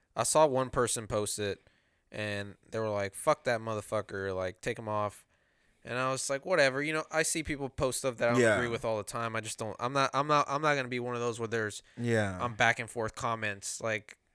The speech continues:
Speaker 1: somebody could, I could post something and somebody be like, "You're an idiot. I don't know why you posted that."
Speaker 2: Won't even
Speaker 1: And I'll
Speaker 2: play.
Speaker 1: just be like, "Okay." Like, I'm not gonna argue with you.
Speaker 2: Yeah.
Speaker 1: Um, and, but then I, I kept seeing it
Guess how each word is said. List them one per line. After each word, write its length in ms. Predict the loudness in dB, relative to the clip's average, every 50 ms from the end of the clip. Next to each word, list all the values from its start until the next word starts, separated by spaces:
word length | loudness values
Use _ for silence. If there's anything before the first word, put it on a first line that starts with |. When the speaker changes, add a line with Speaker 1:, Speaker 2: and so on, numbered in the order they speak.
| _ _ _ _ _ _ _ _ _ _ -6
Speaker 1:
somebody 340 | -4 -2 -2 0 2 0 2
could, 180 | 2 2 0 2
I 140 | 4 2 2
could 160 | 2 0 0
post 200 | 0 0 0 0 -2
something 180 | -4 -4 -4
and 80 | -4 -6
somebody 220 | -4 -4 -4 -2
be 40 | 0
like, 160 | 0 0 -2
"You're 140 | -2 -4 -4
an 100 | -4 -4
idiot. 220 | -4 -2 -2 -2
I 40 | -2
don't 100 | -2 -4
know 40 | -2
why 100 | -2 -2
you 60 | -2
posted 320 | -2 -4 -8 -8 -8 -6 -2
that." 140 | 0 0
Speaker 2:
Won't 100 | 2 2
even 120 | 2 2 2
Speaker 1:
And 80 | 2 4
I'll 140 | 6 6 6
Speaker 2:
play. 60 | 4
Speaker 1:
just 120 | 0 -2
be 80 | -2 0
like, 200 | 0 0 0 -2
"Okay." 300 | -4 -2 0 -2 -2 -2 _ _ _ _ _ -16 -16 -10 -6
Like, 220 | -4 -4 -4 -6 -8
I'm 80 | -10 -6
not 140 | -4 -4 -4
gonna 140 | -4 -2
argue 240 | -2 0 0 2 4
with 100 | 6 6
you. 60 | 8
Speaker 2:
Yeah. 140 | 6 6 4 0 -8 -12 -14 -18 -20 _ _ _ -2
Speaker 1:
Um, 360 | 0 2 2 0 -2 -6 -18 _ _ _ _ _ _ _ _ _ _ _ _ _ _ _ _ _ _ _ -20 -20 _ -6
and, 320 | -4 -2 -2 -2 -4 -4 -4
but 120 | -4 -2
then 180 | -2 -2 -2 -4
I, 60 | -6 -8 -6 -6 -6
I 40 | -4
kept 240 | -2 -2 -2 -2
seeing 320 | -2 -2 -2 -2 -2 -2 0
it 200 | 0 0 -2